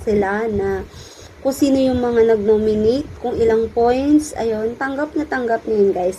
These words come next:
And yung naging love, ah, yung task ni Kuya na sa one hundred thousand and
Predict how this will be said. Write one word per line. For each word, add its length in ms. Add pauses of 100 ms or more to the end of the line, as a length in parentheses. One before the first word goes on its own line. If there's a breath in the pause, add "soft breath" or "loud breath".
And 160 (320 loud breath)
yung 240
naging 400
love, 160 (400)
ah, 400
yung 240
task 320
ni 160
Kuya 320
na 240
sa 160
one 240
hundred 320
thousand 560
and 320